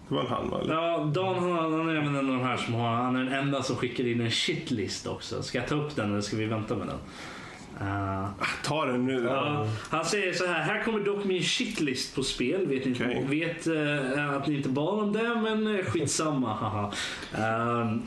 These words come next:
Speaker 2: som jag har köpt som visade sig vara dåliga." Nummer tre, eh, Battlefield Hardline. Eh, otroligt tråkigt visade sig vara.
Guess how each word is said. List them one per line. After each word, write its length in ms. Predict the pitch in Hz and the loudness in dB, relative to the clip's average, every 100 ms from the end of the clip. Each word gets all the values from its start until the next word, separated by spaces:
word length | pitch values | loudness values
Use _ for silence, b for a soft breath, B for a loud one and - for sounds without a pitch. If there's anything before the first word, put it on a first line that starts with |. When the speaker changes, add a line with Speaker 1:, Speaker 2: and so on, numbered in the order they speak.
| - | -4
Speaker 2:
som 240 | - 151 147 | -2 0 2
jag 80 | |
har 80 | 143 | 0
köpt 320 | 139 151 139 | 0 0 -2
som 160 | - 143 | -2 0
visade 280 | 139 - 123 | 0 0 -2
sig 180 | - 127 | 0 2
vara 160 | 127 | 2
dåliga." 480 | 127 160 151 - 123 - - B B B - - - - | 2 2 2 2 0 -4 -10 B B B -14 -8 -8 -4
Nummer 180 | 143 139 | -2 0
tre, 280 | 139 165 208 247 B B B B | 2 2 2 0 B B B B
eh, 360 | 117 120 123 127 | 0 0 0 0
Battlefield 420 | 170 165 175 156 | 0 0 0 0
Hardline. 840 | 160 170 151 123 107 98 92 92 110 - 123 | 0 0 0 0 0 0 -2 -2 -4 -4 -2
Eh, 260 | 117 120 | 0 0
otroligt 480 | 143 143 185 180 175 | 0 2 0 0 0
tråkigt 500 | - 170 147 165 156 | 0 0 0 -2 0
visade 320 | 160 151 151 | 0 0 0
sig 120 | 151 151 | 2 0
vara. 380 | 143 147 165 | 2 0 -2